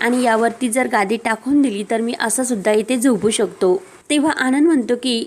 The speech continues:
"दादा, यासाठी एक गादी पार्सल." तर जान्हवी विचारते की, "काय, येथे गादी सुद्धा भेटते का?" तेव्हा आनंद म्हणतो की, "अगं जानू, नाही, गंमत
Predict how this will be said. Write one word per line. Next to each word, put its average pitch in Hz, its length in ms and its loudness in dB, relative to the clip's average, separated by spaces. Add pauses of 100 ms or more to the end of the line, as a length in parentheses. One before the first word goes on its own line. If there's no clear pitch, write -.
"दादा, 226 380 0
यासाठी 254 600 0
एक 247 160 -2
गादी 233 280 -2
पार्सल." 214 520 -2 (100)
तर 202 180 2 (200)
जान्हवी 220 260 0
विचारते 208 440 -2
की, 233 100 -6
"काय, 196 340 -2 (120)
येथे 240 220 -2
गादी 233 340 -2
सुद्धा - 240 -2
भेटते 277 360 0
का?" 220 240 0 (420)
तेव्हा 277 240 2 (100)
आनंद 240 260 2
म्हणतो 240 320 2
की, 254 180 -4
"अगं 214 240 0
जानू, 220 280 0
नाही, 240 380 0
गंमत 233 360 0